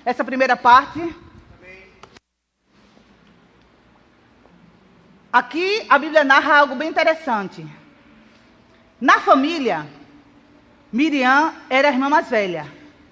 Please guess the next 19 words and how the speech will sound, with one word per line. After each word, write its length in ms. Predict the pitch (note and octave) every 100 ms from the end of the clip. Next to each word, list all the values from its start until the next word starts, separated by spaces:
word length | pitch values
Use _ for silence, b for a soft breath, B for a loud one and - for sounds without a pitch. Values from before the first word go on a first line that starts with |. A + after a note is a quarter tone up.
| _ _ _ _ G3+
Moisés, 560 | A#3 F#3+ A#3 C4 F4+ - -
Arão 360 | B3 A#3 B3 C#4+
e 40 |
Miriam. 460 | C#4+ D#4 G#3 D#3+ D#3 - - _ _ b b b
Na 140 | F4+
família, 600 | - D4 C4 D4+ A#3+ F3+ - - - _
ela 140 | C4 C#4
era 160 | C4+
mais 220 | C#4 C#4
velha. 420 | G#3+ G3 E3+ D#3 D3+ - _ b b b
Mas 260 | B3 F4+ C4
no 220 | F4 C#5+
ministério, 1040 | C5+ G4+ - - A#3+ B3 C4+ A3 G3 D#3+ D#3 - - _ _ _ _ _ _ _ _ _ _ _ A3
Moisés 440 | C#4+ - B3 B3+
era 140 | C4
autoridade, 680 | C4 C#4 D4 G#3 F3+ D#3+ D3+ - -
ok? 640 | E3 A#3 C4 D#4 A4 - - _ - - - - - - - - - _ -
No 100 | C#4+
ministério, 760 | G#4+ E4 D4 - C4 C4+ E4+